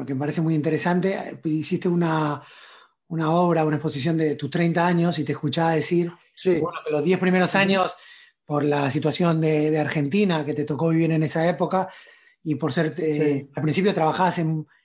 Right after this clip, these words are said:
Speaker 1: en muchos sectores, en muchos estilos, y de ahí
Speaker 2: Sí, exacto.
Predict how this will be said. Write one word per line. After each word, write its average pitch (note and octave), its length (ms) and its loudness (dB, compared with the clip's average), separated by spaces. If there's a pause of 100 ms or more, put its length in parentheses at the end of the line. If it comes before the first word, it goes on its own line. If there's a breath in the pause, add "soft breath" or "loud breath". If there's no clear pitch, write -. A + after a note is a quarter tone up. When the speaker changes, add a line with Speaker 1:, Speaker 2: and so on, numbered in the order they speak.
(140)
Speaker 1:
en D#3+ 140 0
muchos F3+ 300 2
sectores, F#3+ 580 2
en D#3+ 60 -2
muchos D#3+ 800 0
estilos, F3+ 800 0 (720 soft breath)
y F3 180 2
de F3 60 4
ahí A#3+ 320 4
Speaker 2:
Sí, A#3 80 4 (100)
exacto. E3 760 -2